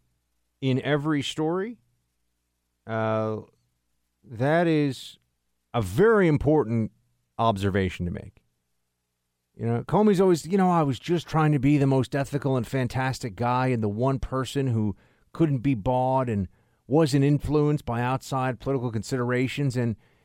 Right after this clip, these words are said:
you know, that, that, that's just the way I approach everything.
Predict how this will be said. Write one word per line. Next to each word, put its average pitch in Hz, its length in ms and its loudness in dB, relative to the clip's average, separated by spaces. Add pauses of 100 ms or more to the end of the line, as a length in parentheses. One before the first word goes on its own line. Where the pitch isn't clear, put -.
(120)
you 123 120 -4
know, 143 160 0
that, 131 180 -4
that, 139 180 -2
that's 151 200 -4
just - 220 -6
the 131 60 -4
way 131 160 -2
I 139 140 -4
approach - 440 -6
everything. 87 540 -14